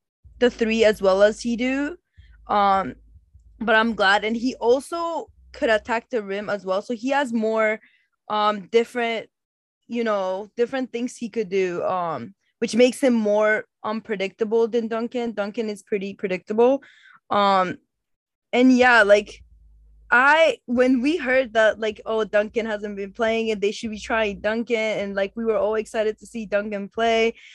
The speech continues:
and then Max Strus comes out and just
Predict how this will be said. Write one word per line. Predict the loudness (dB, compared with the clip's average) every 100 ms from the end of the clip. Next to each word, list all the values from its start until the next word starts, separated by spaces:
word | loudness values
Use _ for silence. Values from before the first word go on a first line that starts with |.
| -20 -20 -2
and | 0 2
then | 2 2
Max | 2 0 -2
Strus | -6 -6 -4
comes | -2 -2 0
out | 0 0 0 -4 _ _ _ _ _ -2
and | -2 0
just | 0 0 0 -6